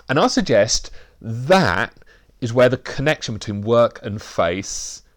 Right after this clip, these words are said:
really kicks in. The key in all of this is for our work to be fueled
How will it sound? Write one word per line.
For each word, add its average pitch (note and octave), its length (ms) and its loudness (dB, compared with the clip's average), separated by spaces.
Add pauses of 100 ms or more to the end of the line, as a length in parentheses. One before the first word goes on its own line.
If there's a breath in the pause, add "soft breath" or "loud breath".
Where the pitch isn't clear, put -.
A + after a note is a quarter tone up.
(120)
really F#2+ 280 -2
kicks - 440 -12
in. E2+ 320 -12 (380)
The A2 100 -6
key - 440 -2
in D#3 80 0
all G#2+ 160 0
of E2+ 80 -4
this - 520 -4 (380 loud breath)
is B2 180 -4
for A#2+ 360 0
our A#2+ 200 -2
work A#2 800 -4 (240 soft breath)
to - 80 -12
be A#2+ 160 -4
fueled G2+ 1040 -4